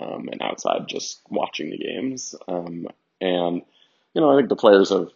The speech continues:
obviously gotten a lot more power and a lot more say. And I think, you know, whether the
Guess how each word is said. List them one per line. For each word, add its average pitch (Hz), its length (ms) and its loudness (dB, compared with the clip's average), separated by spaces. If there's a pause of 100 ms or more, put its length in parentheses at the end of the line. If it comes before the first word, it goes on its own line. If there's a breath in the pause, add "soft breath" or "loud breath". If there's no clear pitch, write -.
obviously 87 360 4
gotten 82 260 4
a 82 40 -2
lot 82 200 0
more 82 380 -2 (120)
power 90 460 8
and 85 80 0
a - 20 -2
lot 80 200 -2
more 80 180 -4
say. 90 360 2
And 87 120 0
I 85 60 -2
think, 85 320 -6
you 95 80 -4
know, 82 120 -6
whether 87 380 4
the 85 320 -4